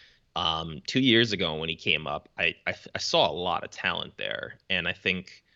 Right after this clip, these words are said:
by this point, I would expect him to be kinda dominating the A H L if I thought he was gonna have a really,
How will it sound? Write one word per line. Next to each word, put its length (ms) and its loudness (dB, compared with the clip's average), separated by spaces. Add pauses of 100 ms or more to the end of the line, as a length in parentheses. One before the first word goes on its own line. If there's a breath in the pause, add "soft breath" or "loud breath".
(440)
by 120 0
this 200 -2
point, 320 0
I 80 2
would 120 0
expect 400 -6
him 100 -6
to 100 -12
be 220 -6 (160)
kinda 200 -2 (100)
dominating 640 0
the 120 -4
A 40 0
H 280 0
L 380 -4
if 160 -8
I 60 0
thought 260 -6
he 60 -8
was 80 -8
gonna 160 -4
have 220 -2
a 60 -6
really, 460 -4